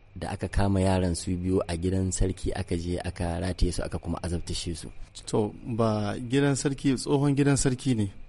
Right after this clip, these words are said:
Speaker 2: ba inda sarki yake zaune ba. Domin ba wannan sarki ba, ko sarkin da wannan sarki ya gada bai zauna wannan gida ba.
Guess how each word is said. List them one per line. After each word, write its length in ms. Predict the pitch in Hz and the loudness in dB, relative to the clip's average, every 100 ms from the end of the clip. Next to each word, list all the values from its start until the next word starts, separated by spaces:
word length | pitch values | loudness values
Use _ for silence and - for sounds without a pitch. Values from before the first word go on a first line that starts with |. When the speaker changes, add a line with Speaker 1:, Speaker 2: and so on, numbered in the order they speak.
| - | -8
Speaker 2:
ba 180 | 101 - | 0 4
inda 180 | 135 127 | 6 4
sarki 320 | - 110 123 | 2 0 2
yake 200 | 120 123 | 2 2
zaune 280 | 104 101 98 | 0 0 0
ba. 140 | 98 98 - - - - - | -4 -8 -14 -20 -20 -16 -2
Domin 300 | 110 127 139 | 2 4 6
ba 120 | 123 | 6
wannan 180 | 139 127 | 6 6
sarki 280 | 113 120 127 | 4 2 2
ba, 100 | 123 | 2
ko 220 | 123 139 | 2 0
sarkin 340 | 131 139 139 147 | 2 2 4 6
da 80 | 131 | 6
wannan 200 | 131 113 | 6 4
sarki 280 | 120 - | 0 2
ya 80 | 131 | 0
gada 280 | 117 117 123 | 2 2 4
bai 120 | 113 110 | 4 4
zauna 240 | 120 117 | 4 4
wannan 280 | 107 104 101 | 4 2 0
gida 220 | 101 98 | 0 -2
ba. 120 | 92 | -4